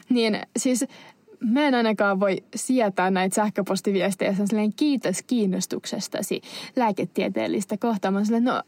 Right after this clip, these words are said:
en oo niinku ollut vaan vähän kiinnostunut, oon niinku myynyt sieluni tätä ko-, tän koulun eteen, että, että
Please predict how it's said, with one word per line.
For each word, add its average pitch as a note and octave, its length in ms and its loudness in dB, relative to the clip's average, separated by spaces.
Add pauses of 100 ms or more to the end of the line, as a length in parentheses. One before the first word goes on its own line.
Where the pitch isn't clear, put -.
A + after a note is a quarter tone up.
(100)
en C#4 260 2
oo C#4 120 4
niinku B3+ 400 2
ollut A#3 300 2
vaan A3 220 4
vähän G3+ 300 2
kiinnostunut, F#3+ 640 0
oon G3 100 0
niinku G3 180 -2
myynyt G3+ 420 2
sieluni G#3+ 640 2 (220)
tätä A3+ 180 2
ko-, D4+ 260 4
tän C4 180 4
koulun D#4 540 2
eteen, C#4+ 520 2
että, - 300 4 (440)
että B3 200 0